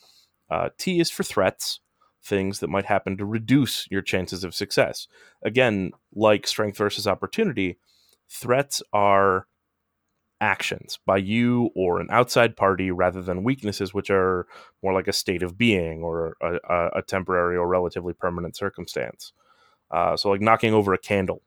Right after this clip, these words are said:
and setting an unintended fire is a threat. Your asshole stepdad is a threat. Acting against portents when you took the time to divine before your ritual is a threat.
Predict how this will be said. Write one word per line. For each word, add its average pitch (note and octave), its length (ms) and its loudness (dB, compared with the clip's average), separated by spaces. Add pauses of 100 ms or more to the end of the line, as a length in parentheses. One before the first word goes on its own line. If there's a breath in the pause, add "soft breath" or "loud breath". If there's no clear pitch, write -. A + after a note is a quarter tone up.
and F2+ 100 -12
setting F2+ 280 -2
an F#2 80 -4
unintended F2+ 640 -4
fire F2 420 0 (400)
is F2+ 100 -8
a E2+ 60 -4
threat. - 520 -8 (440)
Your G#2 140 0
asshole B2 320 4
stepdad - 520 0 (320)
is G#2+ 180 -2
a G#2 60 2
threat. - 560 -4 (500)
Acting G#2+ 480 0
against A2 500 0
portents - 580 4
when F#2+ 160 0
you F#2 320 -2
took - 240 -4
the G2+ 80 -6
time F#2+ 420 0
to F#2+ 120 -8
divine F#2 480 0
before F#2 340 -2
your F2+ 120 -4
ritual F2 500 -4 (240)
is G#2 140 -8
a F#2 60 0
threat. - 460 -6